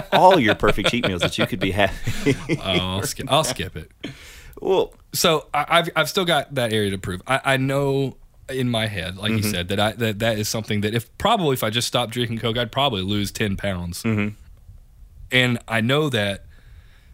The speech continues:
Speaker 1: but for whatever reason, I'm like, "Ah, let's do everything else and do that last.
Speaker 2: <laughs>
Speaker 1: Let's make that the last thing I give up."
Speaker 2: So you're willing to give up other things to have this small reward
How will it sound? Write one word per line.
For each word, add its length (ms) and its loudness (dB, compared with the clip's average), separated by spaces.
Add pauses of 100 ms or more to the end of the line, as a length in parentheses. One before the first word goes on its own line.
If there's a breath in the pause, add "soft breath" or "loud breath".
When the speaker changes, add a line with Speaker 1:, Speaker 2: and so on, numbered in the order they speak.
(120)
Speaker 1:
but 120 -2
for 120 -4
whatever 340 0
reason, 360 0
I'm 120 0
like, 280 -2 (200)
"Ah, 360 2
let's 180 0
do 140 2
everything 380 0
else 280 0
and 140 -2
do 100 0
that 180 0
last. 480 -6 (200)
Speaker 2:
<laughs> 180 0
Speaker 1:
Let's 160 4
make 140 0
that 140 4
the 80 0
last 360 2
thing 160 -2
I 80 0
give 200 -4
up." 40 -4
Speaker 2:
So 160 6
you're 240 6
willing 380 2
to 60 2
give 200 4
up 200 6
other 220 4
things 400 -2
to 80 -4
have 220 2
this 140 -2
small 260 -2
reward 400 -6